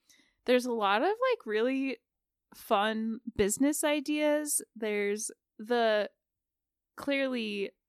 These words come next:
uh, spoof of Goop called Womb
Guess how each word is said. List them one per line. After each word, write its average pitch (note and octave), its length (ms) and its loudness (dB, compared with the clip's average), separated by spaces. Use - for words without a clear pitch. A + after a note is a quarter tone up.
uh, F#3+ 500 -4
spoof - 420 -4
of G3 240 -8
Goop G3 320 -4
called F#3+ 360 -6
Womb G3 520 -2